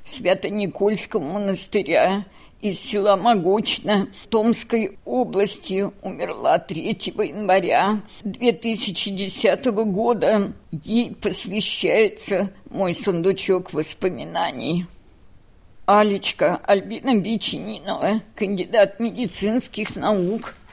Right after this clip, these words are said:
оставила нам два сборника стихов, электронную книгу «История религий»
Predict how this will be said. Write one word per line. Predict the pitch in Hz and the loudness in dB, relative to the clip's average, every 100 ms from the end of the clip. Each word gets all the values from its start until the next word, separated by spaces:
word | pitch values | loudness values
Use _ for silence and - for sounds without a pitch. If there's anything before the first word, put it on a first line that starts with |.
| - | -4
оставила | 208 - - 123 196 196 214 | -4 -4 -2 0 0 -2 -4
нам | 208 - 202 208 - - - | -4 -2 0 -2 -6 -18 -12
два | - - - | -8 -2 0
сборника | 175 175 220 226 220 214 208 | 0 2 2 4 4 2 2
стихов, | 208 - - 202 - 165 202 214 - - - - - - - - | -2 -4 -6 -6 -2 4 6 6 2 -20 -20 -20 -20 -20 -20 -8
электронную | 190 202 - 208 202 254 220 196 | -4 -2 0 2 4 4 2 -2
книгу | - - 208 233 208 233 | -8 -4 0 0 0 -2
«История | - 214 156 - 226 240 233 - 233 196 202 | 0 -2 -2 -2 0 2 2 2 4 4 4
религий» | 247 226 254 220 214 285 185 240 180 | 4 2 4 2 2 2 4 2 2